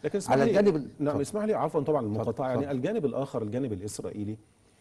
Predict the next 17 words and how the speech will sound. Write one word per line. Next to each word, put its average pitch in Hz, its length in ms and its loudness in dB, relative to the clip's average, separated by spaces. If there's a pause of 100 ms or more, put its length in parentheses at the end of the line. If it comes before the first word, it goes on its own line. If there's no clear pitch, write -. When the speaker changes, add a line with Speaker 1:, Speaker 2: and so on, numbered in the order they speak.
(180)
Speaker 1:
يعتقد 160 640 -2
أن 143 200 0
هذه 147 280 -2
الإجراءات 123 560 -2
التي 123 300 -4
يقوم 117 340 -4
بها 135 300 -6
هي 190 160 -4
نوع 190 260 -4
من 151 160 -2
الحفاظ 143 600 -4
على 135 320 0
الأمن 139 580 0
بالنسبة 123 360 -4
للمواطنين 143 920 -2
الإسرائيليين، 147 720 -6
يعني. - 160 -18